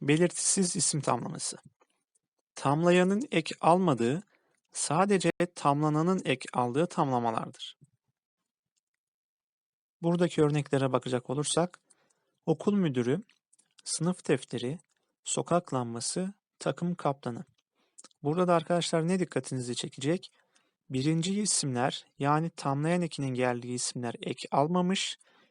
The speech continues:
ikinci isimler, yani tamlanan ekinin geleceği isimler ek almıştır.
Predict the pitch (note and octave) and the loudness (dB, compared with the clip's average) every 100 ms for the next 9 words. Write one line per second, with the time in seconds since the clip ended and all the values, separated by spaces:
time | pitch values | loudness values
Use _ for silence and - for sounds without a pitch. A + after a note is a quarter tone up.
0 | _ _ D#3 C3 E3 E3+ G3 G#3 - E3 | _ _ -12 -6 -4 -2 0 0 0 -2
1 | C#3 C3 D#3 _ _ _ C#3 C#3+ D#3 E3 | 2 2 0 _ _ _ -2 2 2 0
2 | - - C#3 C#3+ D#3 F#3 F#3 C#3+ - C3 | -4 -2 -2 0 2 2 0 -6 -4 -2
3 | B2 B2 A#2+ B2 A#2+ - B2 C3+ F3 - | 0 -2 0 -2 -2 -4 -6 -2 -2 -2
4 | C#3+ - B2+ C3+ - F#3 - - | -4 0 -2 -2 -10 -12 -16 -18